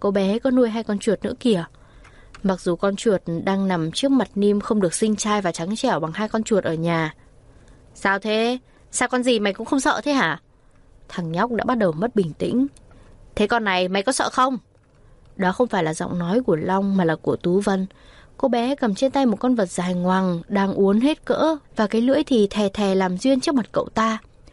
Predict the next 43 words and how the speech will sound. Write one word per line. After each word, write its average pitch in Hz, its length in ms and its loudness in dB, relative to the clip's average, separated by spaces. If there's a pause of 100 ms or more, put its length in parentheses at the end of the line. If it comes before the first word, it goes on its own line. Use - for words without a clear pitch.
(380)
"Ơ, 349 220 4 (240)
ơi!" 415 380 4 (720)
Long 196 300 0
cùng 180 200 -4
đám 170 180 -4
bạn 233 220 -2
la 185 200 -2
thất - 200 -8
thanh 202 280 0
rồi 175 140 0
chạy - 180 -4
toán 185 220 0
loạn, 247 240 2 (320)
vì 269 100 2
đó 233 160 2
không 285 160 -2
phải 247 80 2
là 190 60 -2
con 277 220 0
rắn 254 220 2
giả 190 320 0
mà 165 160 -2
là 151 100 0
con 190 220 0
rắn 180 220 0
thật 254 220 0 (140)
được 202 220 -6
Tú 190 160 2
Vân 247 300 2
nuôi 214 180 2
đã - 120 -2
hai 214 200 -2
năm. 208 260 2 (640)
Hôm 196 180 2
nay 196 120 4
không 190 180 0
biết 254 180 2
trời 190 200 0
xui 214 220 0
đất 269 120 0
khiến 220 200 0
thế 277 120 -4
nào 202 280 2